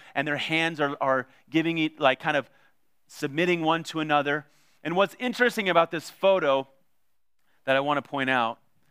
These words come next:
is that you see this right here, little box. When this was originally made and being hung where it was at, historians say that that was a mirror. And the idea was, is as you're looking at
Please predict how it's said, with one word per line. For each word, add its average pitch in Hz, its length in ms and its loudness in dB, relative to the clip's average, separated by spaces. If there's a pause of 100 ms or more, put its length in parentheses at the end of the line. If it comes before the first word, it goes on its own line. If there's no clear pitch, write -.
(300)
is 127 120 -12
that 139 160 -2
you 151 100 -4
see 175 160 -6
this 170 180 -2
right 151 220 2
here, 139 300 -6 (1200)
little 107 180 -12 (140)
box. 101 460 -2 (1600)
When 147 120 -2
this 190 160 2
was 185 120 -2
originally 156 440 0
made 135 340 -2
and 117 240 -10
being 123 220 -4
hung 131 340 -6
where 120 100 -4
it 117 60 -4
was 117 180 -8
at, 113 280 2 (1080)
historians 139 480 -6
say 120 120 -6
that 107 140 -10
that 117 160 2
was 110 120 -12
a 104 80 -12
mirror. 101 420 -12 (1700)
And 147 140 -8
the 147 80 2
idea 147 420 0
was, 127 280 0
is 120 100 -12
as 120 220 -4
you're 120 120 -8
looking 131 540 -8
at 120 240 -2